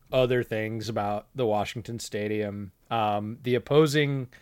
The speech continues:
um, radio crew didn't make the trip.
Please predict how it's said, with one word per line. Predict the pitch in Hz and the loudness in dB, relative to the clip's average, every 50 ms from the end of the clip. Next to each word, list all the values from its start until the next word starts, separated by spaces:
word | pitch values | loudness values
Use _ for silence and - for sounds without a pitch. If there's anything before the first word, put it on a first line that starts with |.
| _ _ _ _ - - | _ _ _ _ -4 0
um, | 123 120 120 113 113 107 107 101 | 2 2 2 2 0 0 0 0
radio | 107 113 120 139 170 196 202 202 | 2 2 4 4 4 4 4 2
crew | - - 196 208 240 285 277 - - - - - - - - - | 0 0 2 2 2 2 -2 -6 -12 -20 -20 -20 -20 -14 -8 -4
didn't | 147 147 160 | -2 0 0
make | 151 151 151 151 | 2 0 0 -2
the | - | -6
trip. | - - - 139 175 247 - | -10 -4 0 0 0 0 -2